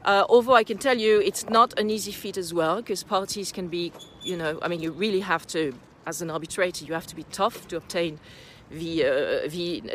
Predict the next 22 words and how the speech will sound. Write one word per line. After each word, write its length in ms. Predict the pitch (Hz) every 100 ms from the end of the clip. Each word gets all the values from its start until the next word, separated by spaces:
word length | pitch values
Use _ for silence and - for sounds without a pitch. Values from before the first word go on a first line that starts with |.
| 165
evidence 400 | 180 185 180 175
that 180 | 175 -
you 60 | 170
need 320 | 175 180 165
to 240 | - -
actually 280 | 165 - 151
hand 260 | 156 180 170
down 240 | 165 156
your, 340 | 139 147 131 -
uh, 40 | 151
arbitration 680 | - 160 - 151 147 165
sentence. 440 | - 185 220 381 -
But 200 | 269 -
it's 140 | 196
a 40 | 214
great 260 | 262 294
experience. 520 | 247 - 170 170 - 196
I 60 |
really 300 | 156 180 185
enjoy 280 | 170 170 170
doing 300 | 165 165 120
it. 240 | 165 269